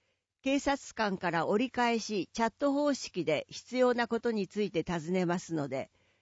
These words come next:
入力して送信してください。三、電話リレーサービス。専用アプリを使用し、手話や文字チャットを通じて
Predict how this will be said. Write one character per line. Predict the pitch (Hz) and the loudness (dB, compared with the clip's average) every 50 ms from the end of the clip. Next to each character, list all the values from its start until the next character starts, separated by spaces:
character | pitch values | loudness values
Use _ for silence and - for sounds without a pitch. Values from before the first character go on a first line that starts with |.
| _ _ - | _ _ -2
入 | 196 220 247 262 269 | 2 4 4 4 6
力 | 233 254 247 - - 240 226 | 4 2 2 2 -2 -4 -4
し | - - | -4 0
て | - 214 202 175 | 0 0 0 2
送 | - 214 196 196 196 | 0 0 2 2 0
信 | - - 190 180 180 170 | 0 -2 -2 -2 -2 -2
し | - - | -2 -4
て | 175 165 | -6 -4
く | - 160 | -4 -4
だ | 156 151 156 | -4 -4 -6
さ | - - 143 135 | -6 -6 -6 -6
い。 | 113 - _ _ _ _ _ _ _ _ _ _ _ _ _ _ _ _ _ _ _ _ _ _ _ - | -6 -10 _ _ _ _ _ _ _ _ _ _ _ _ _ _ _ _ _ _ _ _ _ _ _ -4
三、 | - 220 214 214 196 170 - - _ _ _ _ _ _ _ _ _ _ _ | -2 -2 0 0 -2 -4 -6 -10 _ _ _ _ _ _ _ _ _ _ _
電 | 175 233 254 262 262 247 | 2 4 4 6 4 4
話 | 233 240 226 196 151 | 4 4 4 4 4
リ | 160 190 214 | 2 0 4
レ | 202 254 254 247 | 4 6 6 6
ー | 247 | 4
サ | - - 233 190 180 | 4 2 0 0 0
ー | 165 | 0
ビ | - - 123 | -4 -8 -12
ス。 | - - - 110 78 - _ _ _ _ _ _ _ _ _ _ _ _ _ _ | -14 -14 -14 -14 -14 -14 _ _ _ _ _ _ _ _ _ _ _ _ _ _
専 | - 269 277 302 294 285 | 2 4 4 4 4 2
用 | 285 285 269 262 | 2 2 2 2
ア | 254 269 | 2 0
プ | - - 226 196 | 2 0 2 4
リ | 185 175 | 4 4
を | 160 156 | 2 2
使 | 165 - - 196 190 | 0 -2 0 0 2
用 | 190 185 175 170 | 4 4 2 0
し、 | - - 170 165 139 - - _ _ _ _ _ _ _ _ - | -2 -4 -6 -6 -6 -6 -8 _ _ _ _ _ _ _ _ -10
手 | - - 277 | -6 -2 0
話 | 277 277 233 214 | 2 2 4 4
や | 190 170 147 143 - - | 4 4 4 2 2 2
文 | 185 214 233 | 0 0 0
字 | 233 262 247 | 0 -4 -4
チ | - 269 | -2 0
ャ | 262 269 | 0 0
ッ | - _ | -2 _
ト | - 202 180 | 0 2 2
を | 175 170 | 2 0
通 | - - 190 196 196 | -2 -2 0 0 0
じ | 175 147 175 170 | 0 -2 -6 -4
て | - - 160 151 - | 0 0 2 2 0